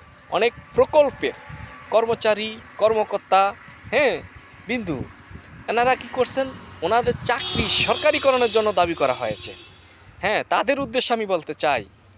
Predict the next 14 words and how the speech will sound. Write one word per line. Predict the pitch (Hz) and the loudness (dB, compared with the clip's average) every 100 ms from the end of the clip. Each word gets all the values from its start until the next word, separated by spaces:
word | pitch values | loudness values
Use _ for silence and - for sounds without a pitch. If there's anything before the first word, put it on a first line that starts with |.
| - | -4
আপনারা | 165 208 233 | -2 -2 -2
যারা | 214 214 233 214 | 2 2 2 0
এই | 214 202 - - - - - | -2 -8 -16 -14 -12 -12 -6
প্রজেক্টে | 185 254 254 269 254 | 0 0 0 -2 -4
প্রকল্পে | 220 - 208 185 | -4 -2 0 -2
চাকরি | - 160 - 151 160 | -2 -2 -4 -4 -2
করেন, | 151 107 - _ _ | -2 -4 -14 _ _
আপনারা | - - 196 | -4 0 0
যে | 196 | 2
আপনাদের | 175 - 170 170 - | -2 -2 -8 -6 -4
চাকরি | 175 - 196 175 131 _ _ _ - | -6 -8 -8 -6 -8 _ _ _ -6
সরকারিকরণ | - 170 277 294 233 202 170 | -4 0 0 2 2 0 0
চাচ্ছেন, | - - 190 170 107 - - - - _ _ _ _ _ _ _ _ - | -4 -2 -2 -2 -4 -18 -20 -20 -20 _ _ _ _ _ _ _ _ -8
আপনারা | 170 - 233 | -6 0 4